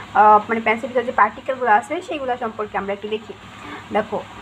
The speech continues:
মনে করো তুমি, আহ, হুট করে একটা, তুমি কখনো ফ্রাই প্যান দেখো নাই, ফ্রাই প্যান দেখে তুমি বলছো, "ও ফ্রাই প্যান", মানে তোমার ভিতরে একটা, একটা আলাদা এক্সপ্রেশন দেখা দিচ্ছে। হ্যাঁ,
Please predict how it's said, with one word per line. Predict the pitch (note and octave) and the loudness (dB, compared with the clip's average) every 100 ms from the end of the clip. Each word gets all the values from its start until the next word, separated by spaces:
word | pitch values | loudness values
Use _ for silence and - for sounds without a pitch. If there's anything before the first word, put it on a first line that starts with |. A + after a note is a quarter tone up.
| - - - A3+ | -18 -18 -12 -2
মনে | G#3+ G#3+ | -2 0
করো | A#3 E4+ E4 | 0 0 -2
তুমি, | B3 A#3 B3+ B3+ - - - | -4 -6 -6 -8 -14 -16 -2
আহ, | - G3+ G3 G3+ G#3 - - - - | 6 8 8 6 -4 -16 -18 -18 -6
হুট | D#4 D4+ | -6 -2
করে | - F#4 | 2 4
একটা, | C#4+ - G#3 G3+ | 4 4 4 4
তুমি | A#3 D4 | 0 0
কখনো | C4+ D4 D4+ - - | 0 0 -6 -8 2
ফ্রাই | A3+ A3 | 2 4
প্যান | A#3 | -2
দেখো | A3 G#3 F3+ | -4 -8 -10
নাই, | - - - - - | -14 -18 -18 -18 -4
ফ্রাই | - G3+ | 2 2
প্যান | G#3 B3+ | 2 -2
দেখে | B3 C4 C#4 | -4 -2 -4
তুমি | A#3 | -4
বলছো, | A#3+ B3+ - - | -8 -10 -12 -4
"ও | E4+ F4+ F4+ - - - - | 4 4 4 -6 -20 -18 0
ফ্রাই | G3+ A#3+ - | 0 0 -4
প্যান", | E4 B3 A3 | -6 -4 -6
মানে | A#3+ A3+ | -8 -8
তোমার | D4+ D#4+ | -4 -4
ভিতরে | D#4 D4+ | -4 -6
একটা, | D4 - - | -6 -4 -2
একটা | B3 C#4+ | 0 0
আলাদা | A3+ B3 C#4 | 2 2 0
এক্সপ্রেশন | - - - D#4+ D#4 | -6 -10 -6 -4 -4
দেখা | A#3+ F#3 F#3 | -6 -4 -6
দিচ্ছে। | - - - - - | -8 -18 -18 -18 -4
হ্যাঁ, | F4 B3+ | -2 0